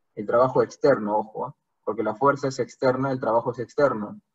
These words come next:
Les mencioné que el trabajo externo está relacionado con fuerzas externas y con desplazamientos. Delta es un desplazamiento.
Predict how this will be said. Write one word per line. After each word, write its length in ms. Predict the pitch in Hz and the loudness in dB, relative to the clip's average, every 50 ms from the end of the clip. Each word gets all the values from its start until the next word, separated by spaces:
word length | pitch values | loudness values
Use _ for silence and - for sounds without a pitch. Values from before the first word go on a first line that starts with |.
| _ _ _ _ _ _ | _ _ _ _ _ _
Les 120 | 113 113 | -4 -2
mencioné 360 | 113 127 131 131 143 135 143 147 | -2 -2 -2 -2 -2 -2 0 0
que 80 | 156 | 0
el 40 | 143 | 0
trabajo 300 | 135 127 123 135 131 147 | 2 2 2 2 0 -2
externo 340 | 131 127 - 139 131 127 127 | -4 0 2 2 2 2 0
está 160 | 127 131 127 | 0 0 0
relacionado 460 | 127 127 120 - 120 117 120 120 120 | 2 0 0 -2 -4 -2 -2 -2 -2
con 180 | - 107 107 104 | -2 -6 -8 -4
fuerzas 420 | - - 135 135 139 - 151 139 147 | 0 2 2 2 0 -4 -6 -4 -6
externas 580 | 139 - - - - - 147 127 131 131 131 | -6 -6 -2 -2 -2 0 0 -2 -2 -4 -4
y 60 | 120 - | -8 -2
con 340 | - 131 131 135 131 131 _ | 0 0 0 0 -4 -8 _
desplazamientos. 1300 | - 113 104 127 135 139 139 - _ - 131 127 127 127 120 131 131 117 104 101 - - - - - _ | -16 -8 -4 -2 -2 -2 -4 -6 _ -2 -2 0 0 -2 -2 -2 -4 -4 -4 -8 -10 -12 -16 -20 -12 _
Delta 260 | 131 135 135 131 131 | -8 -8 -6 -8 -10
es 100 | 131 131 | -10 -10
un 80 | 127 | -10
desplazamiento. 560 | 123 123 - - - - - - - _ _ | -12 -10 -12 -14 -18 -18 -20 -20 -20 _ _